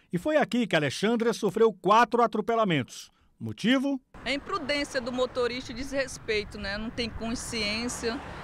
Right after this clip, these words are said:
Speaker 2: É o nosso espaço, foi difícil conseguir, mas existe, é, o, a distância de um metro e meio e o que tá acontecendo, infelizmente, são alguns acidentes que tão fatalizando ciclistas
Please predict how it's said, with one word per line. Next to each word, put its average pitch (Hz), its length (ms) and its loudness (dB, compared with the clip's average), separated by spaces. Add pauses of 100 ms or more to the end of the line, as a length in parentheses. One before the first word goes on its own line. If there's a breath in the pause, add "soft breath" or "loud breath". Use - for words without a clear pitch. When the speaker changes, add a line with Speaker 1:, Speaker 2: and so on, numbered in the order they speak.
(280 loud breath)
Speaker 2:
É 220 80 2
o 269 80 2
nosso 269 340 -2
espaço, 240 580 -4
foi 254 140 0
difícil 247 540 -8 (320)
conseguir, 262 880 -4 (240 loud breath)
mas 233 240 -4
existe, 269 840 -6 (460 loud breath)
é, 226 420 0
o, 220 300 -2
a 214 80 2
distância 254 520 -6
de 220 80 -8
um 247 60 -4
metro 247 380 -2
e 254 40 -6
meio 254 680 0
e 277 80 -6
o 262 40 -8
que 262 140 -12
tá 262 140 -2
acontecendo, 269 880 -6
infelizmente, 254 960 -6
são 226 460 -8
alguns 220 340 -4
acidentes 226 580 -4
que 233 120 -10
tão - 180 -6
fatalizando 220 640 -4
ciclistas 269 880 -6